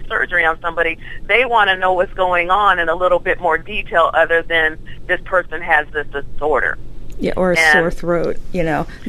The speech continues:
Speaker 2: I'm with you. I'm one of those doctors who's been called
Speaker 1: You're
Speaker 2: in.
Speaker 1: meticulous.
Speaker 2: Uh-huh.
Speaker 1: You're meticulous. So my feeling is this. I, they can call for a consult, but if a doctor asks to speak to another physician, that should be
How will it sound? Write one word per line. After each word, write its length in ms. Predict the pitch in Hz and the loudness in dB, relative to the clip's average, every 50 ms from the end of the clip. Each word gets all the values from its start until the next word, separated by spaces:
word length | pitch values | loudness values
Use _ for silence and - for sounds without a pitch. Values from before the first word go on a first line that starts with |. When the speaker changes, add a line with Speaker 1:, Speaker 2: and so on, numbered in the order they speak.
| - - | -4 0
Speaker 2:
I'm 240 | - 196 226 240 220 | 2 4 6 6 6
with 220 | 208 226 - - | 6 4 4 2
you. 100 | 190 170 | -2 0
I'm 300 | 170 170 180 180 175 175 | 0 2 0 0 2 2
one 120 | 190 202 208 | 2 2 2
of 60 | 196 | 2
those 180 | 190 196 185 - | 2 0 2 2
doctors 640 | - 185 202 202 - - - - 165 - - - - - - - | 2 2 2 0 -2 -6 -6 -6 -6 -8 -8 -8 -6 -6 -6 -2
who's 200 | - - 214 190 | 0 0 0 2
been 200 | 185 214 196 190 | 2 0 -2 -2
called 220 | - - 196 180 185 247 | 0 0 2 2 4 4
Speaker 1:
You're 80 | 185 | 2
Speaker 2:
in. 120 | 180 - - | 2 2 2
Speaker 1:
meticulous. 440 | 392 403 - 208 190 160 - - - - - | 0 0 0 0 0 0 -2 -2 -6 -8 -2
Speaker 2:
Uh-huh. 340 | - - 226 233 262 294 330 - | 0 0 2 4 2 2 2 -2
Speaker 1:
You're 100 | 220 240 269 | -2 -2 -2
meticulous. 600 | 262 254 - 320 320 - - 254 196 175 180 - | -2 -2 -2 -4 -4 -2 -2 0 0 0 0 2
So 140 | - 220 214 | 0 0 0
my 260 | 196 208 226 240 - - - | 2 4 4 4 2 0 -2
feeling 320 | 359 349 294 277 262 233 | -4 -2 -2 -2 0 0
is 160 | 226 233 - - | 0 0 0 0
this. 320 | 240 247 214 147 110 - - - - - - - - - - - - - | 2 2 4 2 2 -2 -6 -10 -10 -10 -10 -10 -10 -10 -10 -8 2 4
I, 240 | 196 208 226 233 - - - - | 6 6 6 4 0 -6 -6 0
they 160 | 220 220 233 | 0 0 0
can 180 | 233 - 381 349 | 0 -4 -4 -4
call 360 | - - - 285 311 370 381 | -4 2 2 2 4 4 0
for 200 | - - 240 214 | 0 2 2 2
a 40 | 196 | 2
consult, 580 | - - 196 175 165 165 - - 180 175 170 | 2 2 2 2 2 0 2 2 2 2 2
but 100 | - 202 | 0 -4
if 100 | 202 - | -4 -2
a 60 | - 196 | -4 -4
doctor 440 | - 196 202 240 269 - - - - | 2 4 6 6 4 2 -2 -4 2
asks 240 | 202 220 220 220 - | 2 2 2 2 -2
to 80 | 226 - | -8 -12
speak 280 | - - 226 226 - | -8 -8 -8 -8 -6
to 100 | - 233 | -4 -2
another 400 | 185 175 175 180 180 196 226 226 | -2 -2 0 0 0 0 0 -4
physician, 760 | 226 - 254 240 214 247 262 269 - - 202 165 160 156 156 - - - - - - | -6 -8 -10 -6 -4 -4 -4 -4 -4 -2 -2 0 0 0 -2 -4 -8 -8 -10 -6 0
that 200 | - 190 190 208 - - | 4 4 4 4 2 -6
should 140 | 220 - | -8 -8
be 180 | - 202 185 | -8 -8 -8